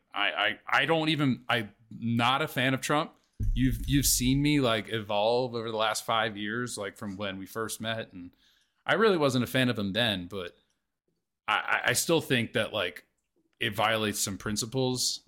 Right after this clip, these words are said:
that I hold deeply in free speech, and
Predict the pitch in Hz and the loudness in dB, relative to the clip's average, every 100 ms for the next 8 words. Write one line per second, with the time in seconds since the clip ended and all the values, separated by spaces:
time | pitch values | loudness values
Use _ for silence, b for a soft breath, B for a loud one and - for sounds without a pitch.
0 | - 95 90 98 101 117 107 120 120 135 | -10 -6 -4 -2 -2 -4 -6 -6 -4 -2
1 | 131 127 - _ - - 95 101 - 107 | 0 -2 -6 _ -20 -14 -12 -12 -10 -6
2 | 101 110 123 - 98 98 | -4 -2 0 0 -4 -8